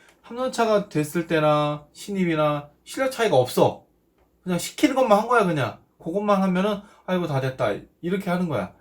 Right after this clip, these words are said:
그냥 일을 받았을 때 이거를, 어, 어떻게, 어떻게 풀어냈어. 풀어냈으면 이걸 내 거로 이제 만들어야 되는데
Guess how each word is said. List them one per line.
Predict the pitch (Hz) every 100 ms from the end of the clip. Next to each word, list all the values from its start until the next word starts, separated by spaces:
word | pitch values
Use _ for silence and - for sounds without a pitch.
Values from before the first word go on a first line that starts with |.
| _
그냥 | 156 156 135 - - - _ _
일을 | 147 185 202
받았을 | 135 156 -
때 | 175 175 156
이거를, | 139 160 170
어, | 165 - - - - -
어떻게, | 202 202
어떻게 | 220 208 202 190 170 -
풀어냈어. | 240 208 127 - - -
풀어냈으면 | 202 185 - 151
이걸 | 147 117
내 | 120
거로 | 135 247
이제 | 208 151
만들어야 | 95 120 147
되는데 | 120 117 117 139 104